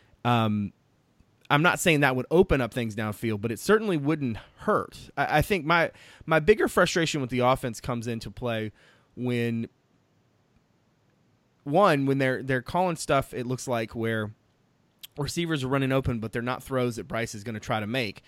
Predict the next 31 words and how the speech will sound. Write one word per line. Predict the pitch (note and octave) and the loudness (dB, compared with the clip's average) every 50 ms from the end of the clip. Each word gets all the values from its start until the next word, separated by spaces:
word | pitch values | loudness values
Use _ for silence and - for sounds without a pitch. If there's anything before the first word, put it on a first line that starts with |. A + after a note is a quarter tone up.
| - - - - - - - _ _ _ - | -20 -20 -20 -20 -20 -20 -20 _ _ _ -2
And | D#3 D#3+ | 0 2
then | D#3+ D3+ D3+ | 2 2 2
two, | - - - G#3 G3 E3+ | 0 -4 -4 -4 -2 -2
that | D3+ C#3 - | -2 -2 -2
they | C#3 B2+ | -4 -2
don't, | B2 D3 D3 D3+ D3 - - - - - - - - _ _ _ _ _ _ _ - | 0 0 0 0 0 -4 -8 -12 -14 -14 -14 -18 -20 _ _ _ _ _ _ _ -6
uh, | C3+ B2+ A#2+ | -6 -6 -4
they | C3 C3+ C3 | -4 -4 -2
don't | D3 D#3 - - | -2 -4 -4 -4
tend | - E3 D3+ D3 C#3+ | -6 -4 -4 -6 -6
to, | - C#3+ B2+ A#2+ A2+ - _ - - _ _ - | -6 -4 -4 -4 -6 -8 _ -20 -20 _ _ -8
to | - B2+ | -6 -4
use | B2 B2+ C3+ C#3+ C#3+ C#3+ C#3+ C#3 C#3 C3+ - - C#3+ | -2 0 0 0 0 0 0 -2 -4 -4 -6 -10 -14
Zaccheaus | B2+ A2 B2 B2 - - D3 C#3+ C#3+ C#3 - | -12 -12 -12 -12 -8 -6 -6 -4 -4 -6 -6
and, | C3 A#2+ A2+ A2+ - | -8 -8 -8 -10 -10
and | - B2 A#2 G#2+ | -10 -10 -10 -8
Kelly | - D3 C#3+ C#3 C3+ B2+ A#2 A2 G2+ - _ _ _ _ _ _ _ _ _ _ _ _ - | -6 -4 -4 -2 -2 -4 -4 -6 -10 -12 _ _ _ _ _ _ _ _ _ _ _ _ -6
in | D3 C#3+ C#3 C3+ A#2+ | -4 -2 -2 -2 -4
so, | - E3+ - - | -6 -8 -6 -4
any | E3+ F#3 G3 F3+ | -4 -4 -2 -2
sort | - F#3 E3 | -2 -4 -4
of | C#3 A#2+ | -4 -4
tandem | - - - F3+ F#3 E3+ C#3+ C3 A2+ A2 | -4 -4 -4 -2 -2 -2 -4 -4 -6 -6
that | A2+ A2 - | -6 -8 -6
puts | - E3 D3 - | -6 -6 -6 -6
the | - B2+ | -10 -10
defense | A#2 C3 C3+ C#3 - C3 A#2+ - | -6 -6 -6 -4 -4 -6 -8 -6
at | B2 G#2 | -6 -8
a | G#2 | -8
disadvantage. | G2+ A#2 G#2+ - A2+ F#2+ G#2 G2+ F#2 F#2 D2 B1+ - - - - _ _ _ _ _ _ _ _ _ _ _ _ - | -8 -8 -8 -8 -10 -10 -10 -10 -10 -10 -14 -16 -16 -16 -18 -18 _ _ _ _ _ _ _ _ _ _ _ _ -6
And | C3 C3+ C3 B2 A#2+ A2 | -4 -4 -2 -4 -4 -8